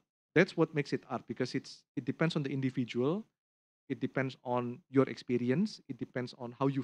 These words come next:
feel when you are taking photo. Makanya kadang-kadang kalau fotografer udah bete, nggak, hasilnya nggak karu-karuan. <laughs> Ini teman saya banyak fotografer wedding, jadi mereka banyak <laughs> share sama saya. <laughs> It's quite a stressful experience, jadi kayak udah,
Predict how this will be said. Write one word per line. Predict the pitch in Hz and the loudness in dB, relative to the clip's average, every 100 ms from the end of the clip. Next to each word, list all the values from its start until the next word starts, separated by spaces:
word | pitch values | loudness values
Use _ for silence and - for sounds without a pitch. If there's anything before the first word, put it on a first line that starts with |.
| - - | -4 2
feel | 165 165 254 | 4 4 4
when | 147 131 | 2 2
you | 127 143 127 127 - | 0 0 -2 -6 -8
are | 131 | -6
taking | - 123 131 | 0 0 0
photo. | 127 120 - 131 214 _ _ _ | -4 -4 0 0 0 _ _ _
Makanya | - 131 151 | -6 -2 0
kadang-kadang | 143 123 147 | 2 2 2
kalau | 139 131 | 2 2
fotografer | 127 131 120 131 | 0 -2 -2 0
udah | 135 123 | 0 2
bete, | 131 175 147 - | 4 4 2 -2
nggak, | 107 | -6
hasilnya | 110 127 147 | -4 -2 -2
nggak | 110 | -2
karu-karuan. | 117 113 120 135 117 139 - _ _ _ - | -2 0 0 2 0 -4 -10 _ _ _ -12
<laughs> | 151 _ _ - | -12 _ _ -6
Ini | 143 | -4
teman | 135 156 151 | -2 0 4
saya | 151 170 | 8 8
banyak | 147 127 117 | 8 6 2
fotografer | 135 123 123 120 | 0 0 0 0
wedding, | 107 104 117 | -2 -2 -6
jadi | 107 117 | -4 -2
mereka | 113 110 131 | -2 -2 -2
banyak | 113 113 | -2 -4
<laughs> | - | -4
share | - 143 | -2 -2
sama | 135 - 135 | -2 -4 -4
saya. | - 131 139 127 202 202 - - | 0 2 2 2 2 2 0 -4
<laughs> | - 220 214 - | -4 0 -2 4
It's | 160 - | 4 2
quite | - 160 | 2 2
a | 156 | 2
stressful | 139 143 135 147 | 0 -2 0 0
experience, | 131 - 127 127 143 123 | 0 0 0 2 2 2
jadi | 123 | -2
kayak | 127 135 | -4 -4
udah, | 123 127 | -2 -4